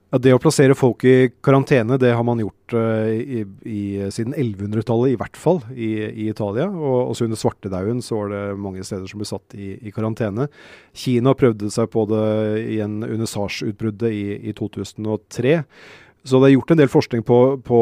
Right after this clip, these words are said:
konsekvensene, altså de sosiale og psykologiske konsekvensene av det, og de er som regel ganske negative. Hvis man sitter for lenge på et sted og har for mye kjedelige rutiner, eh, ikke får informasjon, så, så kan det fort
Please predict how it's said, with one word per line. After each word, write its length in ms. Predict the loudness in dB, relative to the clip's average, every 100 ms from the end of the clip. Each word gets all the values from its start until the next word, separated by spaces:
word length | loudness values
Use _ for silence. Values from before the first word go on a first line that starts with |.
| 6
konsekvensene, 800 | 4 -2 -2 -4 -6 -6 -6 -4
altså 160 | -2 -4
de 80 | -4
sosiale 480 | -4 -2 0 0 0 0
og 80 | 0
psykologiske 560 | -2 -4 -4 -6 -8 -8
konsekvensene 800 | -6 -6 -6 -8 -8 -6 -6 -8 _
av 240 | -2 0 2
det, 140 | 0 0
og 80 | 0
de 80 | 0
er 100 | 0
som 160 | -2 -4
regel 460 | -6 -6 -4 -4 -4
ganske 320 | -8 -6 -8
negative. 540 | -8 -10 -8 -6 -8 _ -20 _ _ -4
Hvis 180 | -4 0
man 300 | 0 0 -4
sitter 380 | -4 -4 -2 0
for 80 | 2
lenge 200 | 0 -2
på 80 | -4
et 100 | -6
sted 400 | -2 0 0 -2
og 380 | -4 0 0 0
har 180 | -2 -2
for 100 | -4
mye 520 | -2 -2 -2 -2 -4 -8
kjedelige 540 | -2 0 0 -6 -6 -4
rutiner, 600 | -4 -4 -6 -4 -6 -6 _ -20 _ _
eh, 240 | -6 -4 -4 -4
ikke 240 | -6 -4 -6
får 380 | -2 0 0
informasjon, 640 | -4 -8 -8 -4 -2 -2 -2 -6 -12 -14
så, 200 | -4 0 2 2 0 -2
så 120 | -4
kan 140 | -4 -4
det 140 | -4 -4 -4 -4 -8 -12 -16 -18 -6
fort 160 | -6